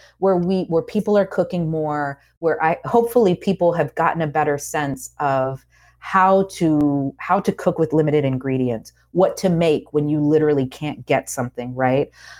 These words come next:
Um, that we should be looking to islands for inspiration for how to do this, right? Like, where, where do you look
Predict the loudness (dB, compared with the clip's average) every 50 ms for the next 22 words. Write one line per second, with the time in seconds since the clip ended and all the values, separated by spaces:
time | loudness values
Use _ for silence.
0 | -6 0 2 4 4 4 2 2 4 2 4 4 4 4 2 2 2 2 2 4
1 | 4 4 4 4 4 4 2 2 2 0 0 0 -2 -6 -12 -10 -4 -2 0 2
2 | 4 2 2 2 0 0 -2 -2 -4 -6 -8 -10 -6 -4 -2 -2 0 0 -2 -2
3 | -4 -4 -2 0 2 0 0 0 -4 -6 -10 -10 -10 -14 -20 -20 _ -20 -20 _
4 | _ -2 -2 0 2 2 2 2 2 0 -2 -4 -2 0 2 2 2 2 2 2
5 | 0 0 -2 -8 -10 -4 -2 0 0 0 0 -2 -2 -6 -6 _ _ _ _ _
6 | _ -2 0 2 4 4 4 4 4 4 4 4 4 4 4 4 4 4 4 4
7 | 4 4 4 2 2 -2 -6